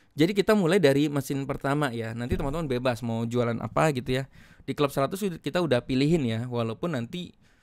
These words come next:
eh, ini disclaimer ya, nggak semua mesin juga pilihannya bagus gitu ya. Bisa jadi kita juga salah milih gitu ya.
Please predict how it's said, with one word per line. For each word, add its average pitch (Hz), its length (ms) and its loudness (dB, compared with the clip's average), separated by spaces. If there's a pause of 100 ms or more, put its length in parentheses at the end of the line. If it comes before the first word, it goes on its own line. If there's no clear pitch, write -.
(380)
eh, 131 800 -2
ini 156 240 -2
disclaimer 151 560 -2
ya, 127 320 0
nggak 120 240 -2
semua 123 320 -2
mesin 165 320 -4
juga 120 560 0 (800)
pilihannya 123 480 0
bagus 127 560 -2
gitu 117 160 -4
ya. 117 240 -2
Bisa 117 160 -4
jadi 117 400 -4
kita 123 160 -6
juga 127 240 -4
salah 110 320 -4
milih 131 320 -2
gitu 113 160 -8
ya. 113 160 -8